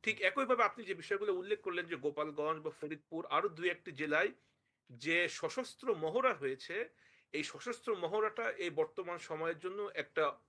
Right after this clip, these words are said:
অনাকাঙ্ক্ষিত বিষয়। আমরা জানি যে যে কোনো কারণেই হোক র-, ল এনফোর্সিং এজেন্সির সাথে বর্তমান যে জনগণ তারা আস্থা হারিয়েছে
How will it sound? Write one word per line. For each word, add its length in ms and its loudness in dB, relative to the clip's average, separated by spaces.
অনাকাঙ্ক্ষিত 600 0
বিষয়। 380 -2
আমরা 220 2
জানি 260 2
যে 100 -4
যে 200 2
কোনো 220 -4
কারণেই 380 -2
হোক 260 -6
র-, 240 -2
ল 220 2
এনফোর্সিং 420 -4
এজেন্সির 480 -6
সাথে 360 -2
বর্তমান 580 -8
যে 100 -6
জনগণ 440 0
তারা 180 4
আস্থা 280 0
হারিয়েছে 520 0